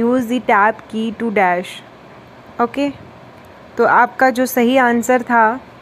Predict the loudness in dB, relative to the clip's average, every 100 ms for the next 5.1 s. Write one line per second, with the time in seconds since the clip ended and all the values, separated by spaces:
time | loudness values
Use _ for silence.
0 | -20 -20 -20 -20 -20 -6 2 2 4 2
1 | 2 2 2 0 0 2 4 2 0 -2
2 | -2 0 0 0 2 2 2 0 -14 -14
3 | 0 4 6 4 0 -2 -2 -4 -2 -2
4 | -2 -10 -20 -18 -2 2 2 2 2 2
5 | 2